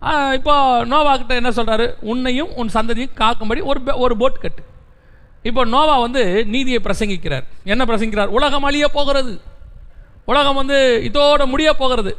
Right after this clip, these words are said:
அப்ப நோவா கிட்ட என்ன கேட்டிருப்பாங்க? "ஏன்பா, உலகம் அழிய போகுது, பரலோகத்துக்கு போக போறோம், கர்த்தர் வர போறாரு, நியாயம் தீர்க்க போறாரு, எல்லாம் சேர்த்தானே,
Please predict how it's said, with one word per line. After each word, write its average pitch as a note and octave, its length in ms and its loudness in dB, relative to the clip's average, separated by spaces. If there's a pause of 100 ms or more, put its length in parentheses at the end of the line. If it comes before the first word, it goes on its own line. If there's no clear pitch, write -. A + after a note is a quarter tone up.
அப்ப A#3 600 -2
நோவா B3+ 280 -2
கிட்ட A#3+ 160 -2
என்ன A#3 140 -2
கேட்டிருப்பாங்க? G3 460 -2 (160)
"ஏன்பா, F#3+ 420 -2
உலகம் G#3+ 300 -2
அழிய G#3 220 0
போகுது, G3+ 400 0
பரலோகத்துக்கு G#3 220 -2
போக F#3+ 240 -2
போறோம், G#3+ 120 -2
கர்த்தர் G3+ 420 -2
வர - 20 -
போறாரு, G3+ 240 -2
நியாயம் G#3 260 -4
தீர்க்க G3 320 -2
போறாரு, G#3+ 100 0
எல்லாம் G#3+ 240 -2
சேர்த்தானே, G#3 400 0